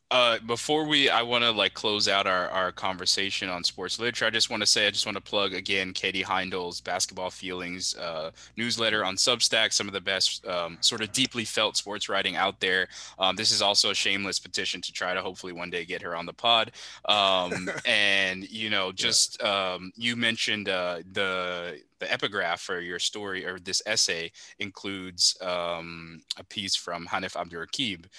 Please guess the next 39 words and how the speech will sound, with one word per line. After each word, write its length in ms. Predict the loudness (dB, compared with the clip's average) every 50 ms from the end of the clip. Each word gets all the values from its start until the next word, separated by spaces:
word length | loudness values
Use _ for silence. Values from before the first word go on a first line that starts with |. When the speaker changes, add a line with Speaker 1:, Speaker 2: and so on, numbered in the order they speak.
| -20 -20 -20 _ -6 -6
Speaker 1:
uh, 80 | -4
The 100 | -2 -2
Night 240 | -2 -2 -2 -2 -4
Prince 260 | -6 -6 -6 -4 -4
Walked 240 | -4 -4 -4 -4 -6
on 160 | -8 -8 -6
Water, 480 | -4 -2 -2 -2 -2 -4 -8 -8 -10 -12 -14
uh, 60 | -14 -10
from 240 | -6 -6 -6 -4 -6
They 100 | -6 -4
Can't 240 | -2 -4 -4 -4 -4
Kill 180 | -6 -6 -4
Us 140 | -2 -2 -2
Until 200 | -4 -4 -8 -8
They 80 | -8 -6
Kill 260 | -2 0 2 2 4
Us. 200 | 4 4 4 4
And, 460 | 4 6 4 6 4 4 2 0 -4 -8 -14 -14 -18 -20 -18 -6 2
uh, 260 | 4 4 6 6 4
Hanif 280 | 4 4 2 4 4 2 0
Abdurraqib 460 | 0 -2 -6 -4 0 0 0 2 2
is 100 | 0 2
now 200 | 4 4 4 4
writing 340 | 4 2 2 2 2 0 0
about 280 | 0 2 0 2 2
basketball 500 | 2 4 4 4 4 2 0 0 0 2
movies, 500 | 2 0 -2 0 2 2 2 4 4 2
uh, 380 | 2 2 2 2 2 2 0 -2 -4
in 100 | -4 -4
the 80 | -4 -4
Paris 320 | -2 0 2 2 2 0
Review. 480 | -2 -4 -2 -2 0 0 0 -2 0 2
So, 260 | 2 4 4 4 2 2
like, 240 | 2 2 0 -2 _ -4
talk 160 | 0 0 2 2
about 140 | 2 0 2
Speaker 2:
Yeah. 80 | 2
Speaker 1:
dream 240 | 0 0 0 0 0
job. 420 | 2 4 4 6 6 6 4 2